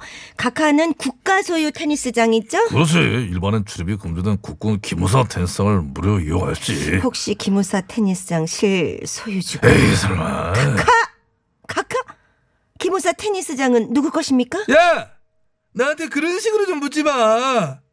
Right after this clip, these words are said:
Speaker 3: 내 제일로 싫어할 질문이 이게 누구 거냐, 뭐 실소유는 뭐 누구 그거야.
Speaker 1: 하기는 뭐 그
Speaker 3: 에이씨.
Speaker 1: 질문에 시달리시다가 결국은 뭐 룸으로 들어가셨으니까 진절이 날만도 하시지요.
Speaker 3: 다시 한번 여러분께 말씀드립니다.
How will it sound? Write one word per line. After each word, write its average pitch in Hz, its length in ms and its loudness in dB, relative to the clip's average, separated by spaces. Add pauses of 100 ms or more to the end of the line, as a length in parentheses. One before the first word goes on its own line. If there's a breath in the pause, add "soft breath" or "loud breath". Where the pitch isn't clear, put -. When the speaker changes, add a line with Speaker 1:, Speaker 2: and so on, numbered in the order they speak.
(420)
Speaker 3:
내 285 200 -2
제일로 302 340 0
싫어할 320 320 0
질문이 294 340 -6
이게 277 140 2
누구 269 240 -2
거냐, 311 240 2
뭐 277 100 -2
실소유는 294 520 -2
뭐 262 100 0
누구 269 160 -4
그거야. 262 840 2
Speaker 1:
하기는 180 560 -4
뭐 160 440 2
그 233 120 2
Speaker 3:
에이씨. 302 160 0
Speaker 1:
질문에 185 480 2
시달리시다가 180 920 0
결국은 170 640 0 (340)
뭐 131 420 0
룸으로 160 520 0
들어가셨으니까 160 1300 -4
진절이 170 460 0
날만도 151 460 -2
하시지요. - 540 -8
Speaker 3:
다시 208 240 4
한번 277 380 -2 (100)
여러분께 180 380 0
말씀드립니다. 143 680 -2